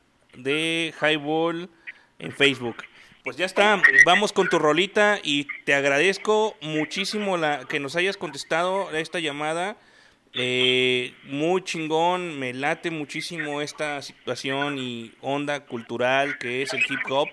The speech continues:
Y pues os-, esperemos pues que, eh, ya estemos dentro de la barra de nuestras canciones, este,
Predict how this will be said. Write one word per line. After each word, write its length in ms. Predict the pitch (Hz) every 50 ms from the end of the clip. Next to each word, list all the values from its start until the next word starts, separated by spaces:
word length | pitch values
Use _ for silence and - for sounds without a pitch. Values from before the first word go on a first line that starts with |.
| - 1077 - - - - - - - - - - -
Y 180 | - 127 135 131
pues 300 | - - 127 123 120 131
os-, 140 | 120 120 -
esperemos 760 | 131 127 123 - - - 123 120 143 156 160 165 170 175 - -
pues 240 | - 151 156 156 -
que, 360 | - 156 147 139 135 127 123
eh, 220 | 123 - 127 127 123 120
ya 280 | 139 143 147 151 151
estemos 480 | 151 147 - - 151 156 156 156 156 - - - - - - - - - _ _ _ _ -
dentro 560 | - 127 127 143 151 160 151 - 160 160 151
de 140 | 143 131 123
la 160 | 123 120 120
barra 600 | 123 139 143 147 147 143 156 151 147 147 151 147
de 420 | - 131 123 120 117 117 117 117 113
nuestras 360 | 117 123 120 - 131 120 -
canciones, 800 | - 131 123 120 - - 151 151 156 160 165 165 170 170 - 147
este, 880 | 135 123 120 - - - 120 113 113 113 113 113 113 113 113 113 110